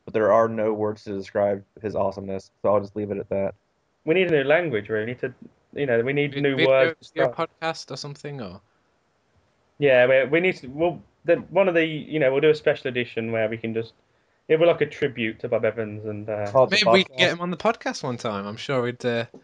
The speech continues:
Speaker 3: have lots of things to say, 'cause every single wrestler we've interviewed,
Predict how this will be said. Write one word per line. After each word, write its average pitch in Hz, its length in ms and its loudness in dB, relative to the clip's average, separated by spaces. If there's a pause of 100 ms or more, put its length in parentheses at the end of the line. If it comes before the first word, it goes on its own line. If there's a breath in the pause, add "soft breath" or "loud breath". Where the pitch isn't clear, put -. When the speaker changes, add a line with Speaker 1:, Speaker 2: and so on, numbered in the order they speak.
(320 soft breath)
Speaker 3:
have 123 80 -4
lots 127 220 -2
of 127 40 -10
things 123 240 -4
to 123 60 -8
say, 120 200 0
'cause 139 200 -4
every 151 280 0
single 143 300 -2
wrestler 131 400 -2
we've 110 200 -6
interviewed, 104 640 -8